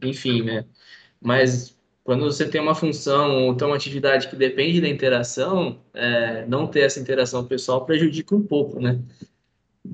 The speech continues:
Mas eu acho que a tendência é se manter híbrido, né? Precisa ir pro escritório, vai. Quer ficar em casa, fica em casa e,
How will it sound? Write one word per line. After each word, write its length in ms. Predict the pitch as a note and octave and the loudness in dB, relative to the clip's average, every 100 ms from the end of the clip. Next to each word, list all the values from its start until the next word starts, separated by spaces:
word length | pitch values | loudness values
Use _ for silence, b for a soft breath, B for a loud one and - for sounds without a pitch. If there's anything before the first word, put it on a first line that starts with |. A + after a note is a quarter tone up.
| - | -4
Mas 260 | A#2+ B2+ C#3 | 2 4 4
eu 140 | E3 | 4
acho 260 | F#3+ F#3+ - | 4 2 0
que 140 | A3 | 2
a 100 | E3+ | 4
tendência 480 | E3 E3+ D3 D#3 G#3+ | 2 0 0 -2 -2
é 20 | |
se 140 | G#3 A3+ | -4 -2
manter 280 | A#3 A#3 B3+ | -2 -2 0
híbrido, 380 | A3+ E3+ C3 B2 | 0 -2 -4 -4
né? 180 | A#2+ A#2 | -4 -4
Precisa 340 | A#2 - B2+ | -6 -2 -2
ir 40 | C3 | -2
pro 80 | |
escritório, 520 | - B2+ B2 A#2 C3 A#2+ | -4 -6 2 4 4 2
vai. 360 | A2+ A2 D#3 F3+ - _ _ - | -2 -2 -4 -4 -8 _ _ 2
Quer 140 | B2+ | 2
ficar 160 | - C3+ | 4 0
em 60 | |
casa, 320 | B2 B2 C3 C#3+ | 2 2 2 0
fica 260 | C3+ C#3 | -6 -8
em 60 | D3 | -6
casa 640 | C#3 C3 D#3+ F#3 F#3+ G3+ G3+ | -2 0 2 0 0 0 -2
e, 300 | G#3 G3 | -4 -6